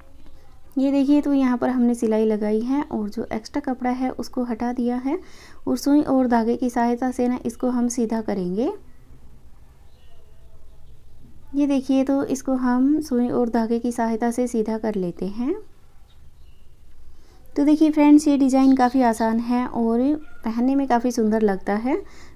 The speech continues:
तो आप इन्हें अपने लिए ट्राई कर सकते हैं। ये देखिए, तो ये हमारी छोटी सी डोरी है, ये सीधी हो गई है। अब हमने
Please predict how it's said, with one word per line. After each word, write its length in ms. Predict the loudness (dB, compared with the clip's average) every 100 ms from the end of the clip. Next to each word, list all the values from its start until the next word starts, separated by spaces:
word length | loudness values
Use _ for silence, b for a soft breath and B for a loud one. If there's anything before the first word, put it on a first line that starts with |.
| -4
तो 100 | -2
आप 280 | 2 2 4
इन्हें 280 | 4 4
अपने 280 | 0 0 2
लिए 220 | 4 4
ट्राई 300 | 2 0 -2
कर 160 | -2 -4
सकते 360 | -4 -8 -4 -4
हैं। 220 | 0 -2 -2 -14 -18 -16 b b b b b -2
ये 80 |
देखिए, 280 | 2 4 2
तो 80 | 2
ये 160 | 2 4
हमारी 320 | 2 2 0
छोटी 280 | 0 0 2
सी 120 | 2
डोरी 280 | 4 4 2
है, 140 | 0
ये 120 | 0
सीधी 300 | 0 0 0 0
हो 200 | 0 0
गई 220 | 0 0
है। 220 | 0 -2 -2
अब 220 | -4 -2
हमने 280 | 0 0